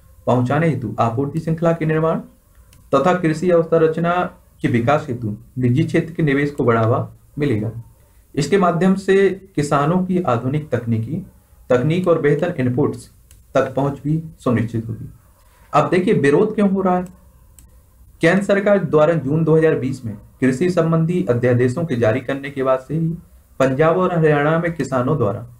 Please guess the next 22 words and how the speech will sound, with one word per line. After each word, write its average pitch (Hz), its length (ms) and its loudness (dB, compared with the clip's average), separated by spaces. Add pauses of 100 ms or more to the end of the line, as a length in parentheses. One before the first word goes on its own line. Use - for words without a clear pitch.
(240)
इसका 160 200 -2
विरोध 131 320 2
देखने 143 300 -2
को 160 260 -4 (300)
मिला 120 220 2
है। 113 200 -2
याद 143 220 2
रखिए, 190 240 -2
अध्यादेश 160 480 0
का 190 100 -2
सीधा 180 300 -2
सा 180 100 -4
मतलब 170 300 0
ये 170 160 -2
है 165 60 2
कि 160 280 -4 (1300)
अध्यादेश 147 600 0
तब 143 140 2
आता 123 240 2
है 156 140 0
जब 147 200 0
कोई 127 600 4